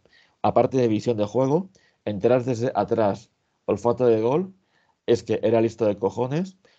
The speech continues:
sabía siempre dónde aparecer, cuándo bajar a ayudar en construcción,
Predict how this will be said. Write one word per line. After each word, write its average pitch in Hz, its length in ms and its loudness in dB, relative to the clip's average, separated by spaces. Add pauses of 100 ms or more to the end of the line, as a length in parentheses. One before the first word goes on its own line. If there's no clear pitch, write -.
(160)
sabía 123 380 2
siempre 135 440 -6 (100)
dónde 120 240 -4
aparecer, 104 720 -2 (400)
cuándo 120 320 0
bajar 117 520 0
a - 240 -4
ayudar 107 520 -2 (260)
en 107 140 -4
construcción, 113 720 -2